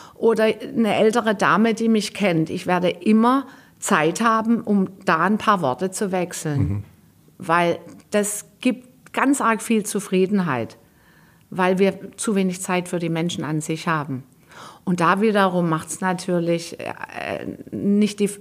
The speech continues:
Speaker 1: es, es macht viel mehr Freude, nicht die Frau Meier zu sein, sondern, ah, da ist die, da ist die, die Frau mit dem schwarzen Hund.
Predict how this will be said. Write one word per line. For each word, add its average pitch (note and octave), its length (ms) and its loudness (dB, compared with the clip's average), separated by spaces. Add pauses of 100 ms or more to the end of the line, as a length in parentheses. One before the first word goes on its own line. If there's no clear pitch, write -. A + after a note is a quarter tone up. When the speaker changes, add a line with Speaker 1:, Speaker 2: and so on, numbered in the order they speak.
(220)
Speaker 1:
es, B3+ 180 0
es - 240 -2
macht A3 160 0
viel A#3+ 200 4
mehr G3+ 160 4
Freude, F#3 420 2 (260)
nicht G3+ 200 2
die F3+ 60 0
Frau F3 180 -2
Meier E3 320 2
zu G3 160 -4
sein, F#3 320 0
sondern, E3+ 440 -2
ah, A3 280 2 (240)
da F3 180 -2
ist F3 380 -4
die, E3+ 220 0 (540)
da F3 140 -2
ist - 360 -6
die, E3 340 0 (1000)
die F#3 100 0
Frau D#3 260 0
mit F3+ 220 0
dem F3 140 0
schwarzen E3 480 -4
Hund. E3 360 -2